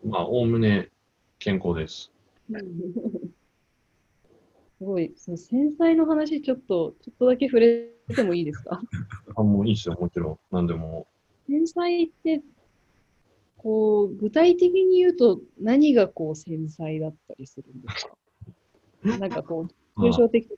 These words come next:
Speaker 2: にふわっとしてるなと思って。
Speaker 1: そうですね。何が繊細なんだろう。あのー、なんだろう。まあ、だからその、結構胃腸とかがそんな強い方じゃないですね。体が。
Speaker 2: あ、そう。うんうん。
Speaker 1: うん。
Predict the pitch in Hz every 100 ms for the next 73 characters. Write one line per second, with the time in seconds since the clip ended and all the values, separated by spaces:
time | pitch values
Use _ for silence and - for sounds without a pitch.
0 | _ - 147 - 226 254 262 175 - 170
1 | 160 151 156 151 147 147 - - - _
2 | _ _ _ _ _ _ 127 113 87 -
3 | 98 85 80 - _ 180 170 - - 120
4 | 143 139 90 90 87 90 87 85 78 85
5 | 92 92 92 87 85 85 82 82 85 90
6 | 82 - _ _ _ _ _ _ _ 104
7 | 92 82 - 120 165 120 110 104 90 92
8 | 90 - 208 117 135 151 240 226 226 -
9 | 95 - 143 151 143 - 139 95 87 80
10 | 80 78 - - - _ _ _ _ _
11 | 98 92 - 95 80 78 - _ - -
12 | 160 - 180 170 151 156 87